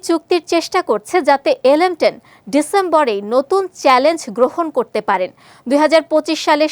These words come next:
শেষ দিকে এ চমকপ্রদ দলবদল সম্পন্ন হলে মেসিকে আবারও চিরপ্রতিদ্বন্দ্বী ক্রিস্টিয়ানো রোনালদোর মুখোমুখি হতে দেখতে পারবেন ভক্তরা।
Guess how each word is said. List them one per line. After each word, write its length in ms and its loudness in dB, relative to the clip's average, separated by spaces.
শেষ 140 0
দিকে 200 -4
এ 20 6
চমকপ্রদ 580 0
দলবদল 440 -2
সম্পন্ন 360 -4
হলে 200 -6
মেসিকে 400 0
আবারও 300 0
চিরপ্রতিদ্বন্দ্বী 920 0
ক্রিস্টিয়ানো 560 -2
রোনালদোর 440 0
মুখোমুখি 520 -8
হতে 160 -6
দেখতে 220 -6
পারবেন 300 -2
ভক্তরা। 500 0